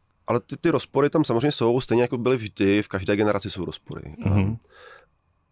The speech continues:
Speaker 1: na jednu stranu myslím, že bez ohledu na,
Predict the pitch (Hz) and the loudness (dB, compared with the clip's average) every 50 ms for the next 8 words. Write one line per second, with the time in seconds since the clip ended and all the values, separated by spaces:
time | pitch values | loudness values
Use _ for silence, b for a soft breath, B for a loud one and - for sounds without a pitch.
0 | _ _ _ _ _ _ _ _ _ _ _ _ _ _ - 87 87 85 82 82 | _ _ _ _ _ _ _ _ _ _ _ _ _ _ -8 -4 0 0 0 2
1 | 101 98 - - - 95 98 95 - - 101 92 90 101 104 104 101 95 82 - | 0 -2 -2 -2 0 0 0 0 0 0 -2 0 2 2 2 2 2 0 -2 -6
2 | - _ _ _ _ _ - 76 85 85 - - 85 82 90 90 87 90 95 87 | -16 _ _ _ _ _ -14 -8 -8 -8 -6 -6 -6 -2 0 0 0 2 0 0